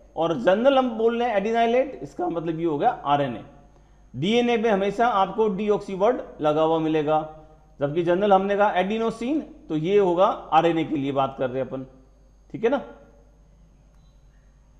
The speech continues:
अगर हम बात करें, देखिए इस, इसके अंदर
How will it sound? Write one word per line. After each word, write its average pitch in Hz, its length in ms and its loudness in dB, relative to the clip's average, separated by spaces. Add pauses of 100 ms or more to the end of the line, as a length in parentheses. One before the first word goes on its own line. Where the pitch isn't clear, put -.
(2750)
अगर 131 180 -2
हम 156 80 -2
बात 156 220 4
करें, 220 160 0
देखिए 202 220 -2
इस, 185 280 -6
इसके 147 200 -10
अंदर 233 280 -4